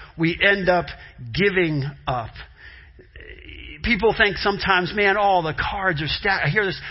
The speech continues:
"You know, that's not fair. I, I was dealt the wrong hand. All the cards are stacked against me. That's why. This is why it's happening. All the, all the cards have been stacked against me." And they sl-, they slowly allow their dreams. They slowly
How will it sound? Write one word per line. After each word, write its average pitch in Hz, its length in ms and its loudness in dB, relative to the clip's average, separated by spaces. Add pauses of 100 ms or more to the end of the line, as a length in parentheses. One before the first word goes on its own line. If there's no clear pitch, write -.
"You 208 100 -2
know, 196 140 4
that's 220 180 0
not 208 220 0
fair. 214 240 2
I, 208 140 2
I 202 160 0
was 196 220 -2
dealt 220 240 0
the 214 80 -2
wrong 208 300 2
hand. 202 240 2 (240)
All 269 220 4
the 220 100 2 (100)
cards 269 360 4
are 202 60 2 (140)
stacked - 360 2
against 233 480 2
me. 180 300 2 (640)
That's 254 280 4
why. 247 260 4
This - 260 4
is 226 120 -6
why 240 200 4
it's 196 200 2
happening. 233 280 2
All 277 160 6
the, 220 100 0 (160)
all 262 200 4
the - 100 2
cards 262 300 2
have 208 60 -6
been 214 100 0
stacked 254 360 0
against 240 340 0
me." 214 140 0 (220)
And 208 200 4
they 196 140 4
sl-, 226 600 -6
they 190 140 2
slowly 240 1500 0 (180)
allow 185 540 4
their 175 260 4
dreams. 156 500 0 (220)
They 196 160 2
slowly 277 1040 2